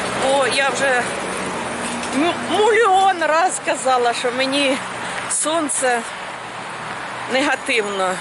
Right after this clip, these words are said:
впливає. Ну, воно всім, а в мене дуже чутливі очі до сонця. О, в мене, я говорила, що заливає сльозами прямо, коли я йду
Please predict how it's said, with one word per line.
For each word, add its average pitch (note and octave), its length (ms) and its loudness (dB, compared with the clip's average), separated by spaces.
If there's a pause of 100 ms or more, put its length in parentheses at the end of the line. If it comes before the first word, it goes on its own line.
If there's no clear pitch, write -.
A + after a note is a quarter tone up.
(160)
впливає. G#3 420 2
Ну, C#4 100 4
воно D4+ 220 2
всім, F#4+ 480 0 (720)
а B3 120 4
в C4 60 2
мене C#4+ 460 2 (180)
дуже D#4 260 0
чутливі A#3+ 720 0 (220)
очі C4 400 0 (420)
до A#3+ 100 4
сонця. G3 680 -2 (1400)
О, G3 220 -2
в A3 40 -2
мене, A#3+ 280 0 (540)
я A3 300 2
говорила, G#3 500 -2
що - 160 -2 (480)
заливає B3+ 640 2
сльозами G#3 680 0 (100)
прямо, D#3+ 340 -2 (880)
коли F#3+ 500 2 (960)
я G3+ 200 2
йду A3+ 500 0